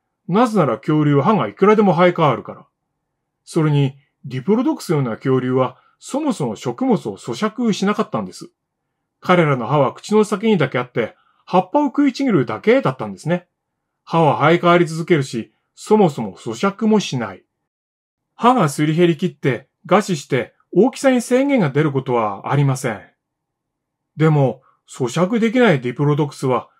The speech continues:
食料をどう消化したんでしょう。ディプロドックスは植物を食べるけど、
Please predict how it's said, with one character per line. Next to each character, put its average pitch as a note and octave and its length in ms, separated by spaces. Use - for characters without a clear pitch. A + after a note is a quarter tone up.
食 G#3+ 320
料 A3 180
を B2 100
ど A#3+ 220
う A3 60
消 C3 220
化 C3 120
し - 80
た C#3 120
ん B2+ 40
で A2 80
し - 80
ょ F#2 200
う。 - 40
デ G3+ 100
ィ - 20
プ E4 80
ロ F4 80
ド F4+ 80
ッ C#4 40
ク C#4 40
ス - 120
は C3+ 120
植 D#3+ 220
物 D3 180
を B2 60
食 A#2+ 160
べ C3+ 80
る B2+ 100
け B2 80
ど、 G#2+ 240